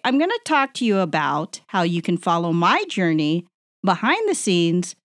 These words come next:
of my own mobile home investing business and what else I have in store to share with you as my adventures continue. You can also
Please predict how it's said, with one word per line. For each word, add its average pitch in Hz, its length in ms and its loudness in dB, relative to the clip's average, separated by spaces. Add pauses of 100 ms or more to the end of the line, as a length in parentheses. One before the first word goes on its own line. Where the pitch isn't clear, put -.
(140)
of 208 100 4
my 196 200 4
own 277 240 4
mobile 175 240 2
home 180 220 2
investing 165 540 -2
business - 600 -4 (480)
and 294 480 4
what 269 240 2
else 370 260 2
I 415 80 0
have 220 240 2
in 185 120 2
store 160 500 -2
to - 180 -6
share 302 340 0
with 403 220 -2
you 165 400 0 (480)
as 196 260 2
my 190 180 4
adventures 165 600 -2
continue. 226 560 -2 (1120)
You 302 140 2
can 349 160 0
also 427 260 2